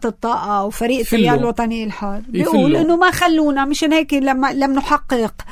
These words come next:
Speaker 2: يا استاذي انا اليوم مدير شركه، ها؟
Speaker 1: مم.
Speaker 2: وفي، آه، صاحب لهالشركة. إذا ما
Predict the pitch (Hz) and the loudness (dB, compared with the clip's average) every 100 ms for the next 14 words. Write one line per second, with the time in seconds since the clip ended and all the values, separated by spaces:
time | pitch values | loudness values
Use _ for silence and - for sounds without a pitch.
0 | 120 117 - - 123 117 127 139 - 135 | -4 -2 -2 -2 -4 -2 -4 -6 -6 -4
1 | 123 117 120 117 110 104 110 - 120 101 | -2 -2 -2 -2 -4 -4 -6 -8 -12 -16
2 | - - - - - - - _ - - | -16 -20 -20 -20 -20 -20 -20 _ -20 -20
3 | - - 113 120 160 160 - 220 214 180 | -20 -16 -10 -8 -8 -12 -14 -10 -8 -8
4 | 196 185 180 214 - - - - - - | -6 -6 -6 -8 -10 -8 -8 -10 -12 -14
5 | - - - - - 110 107 107 110 101 | -16 -16 -14 -12 -8 -6 -4 -6 -6 -6
6 | - 160 - 110 92 87 - 104 - - | -4 -4 -4 -6 -6 -6 -12 -14 -6 -4
7 | - - - - - - - - - - | -2 -4 -6 -10 -14 -14 -14 -18 -18 -18
8 | - - - - - - - 156 120 127 | -18 -20 -20 -20 -20 -20 -16 -10 -6 -2
9 | 123 123 | -2 -4